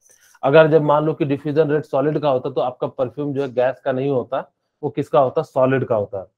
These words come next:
तब हम लोग जो है चमड़ी पे रगड़ रगड़ के यानी कि जो है लगाते हैं, ठीक है। लेकिन अभी जो है यानी कि क्या है, perfume जो होता है वो fog, जैसे आप लोगों को कहते हैं, इसमें एयर नहीं, atmosphere due to take place test। क्या कहना चाह रहे हैं नीलम, फिर से बताएंगे?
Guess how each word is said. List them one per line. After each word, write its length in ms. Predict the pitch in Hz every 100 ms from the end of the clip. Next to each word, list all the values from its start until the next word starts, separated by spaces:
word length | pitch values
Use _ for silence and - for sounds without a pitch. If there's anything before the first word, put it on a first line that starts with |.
| -
तब 100 | 120
हम 120 | 120
लोग 140 | 123 120
जो 60 |
है 60 | 135
चमड़ी 380 | - 127 123 139
पे 140 | 135
रगड़ 320 | 123 117 127
रगड़ 240 | 123 117 120
के 200 | 143 170 _ _ -
यानी 220 | 131 127
कि 120 | 123
जो 120 | 120 123
है 60 |
लगाते 400 | 123 113 104 -
हैं, 100 | 85 _ _
ठीक 120 | 196 180
है। 160 | - _ _ 147
लेकिन 220 | 156 170
अभी 220 | 147 165
जो 120 | 185 180
है 80 |
यानी 260 | 175 156 160
कि 140 | 156
क्या 180 | 147 151
है, 120 | 147 175
perfume 640 | 143 135 - 170 156 175 143
जो 140 | 143
होता 180 | 143 151
है 60 | 147
वो 120 | 160 -
fog, 300 | 139 135 120
जैसे 240 | 120 107 135
आप 160 | 123
लोगों 160 | 131 131
को 40 |
कहते 240 | 131 127 156
हैं, 80 | 165 _ _ -
इसमें 260 | 135 151 -
एयर 260 | 151 160 139
नहीं, 240 | 127 147 151 _ _ -
atmosphere 640 | 143 143 160 165 - 151 135
due 120 | 151
to 160 | 151 156 _ _ _ _ _ _ _ _ _ _ 160
take 120 | 160 _ _ _ _ -
place 180 | 147 143
test। 260 | - 123 - _ _ _ _ _ _ _ _ _ _
क्या 120 | - 156
कहना 260 | 160 156
चाह 160 | 156 156
रहे 120 | 160
हैं 60 | 156
नीलम, 240 | 151 180
फिर 240 | 180 139
से 80 | 123
बताएंगे? 380 | 139 143 151 185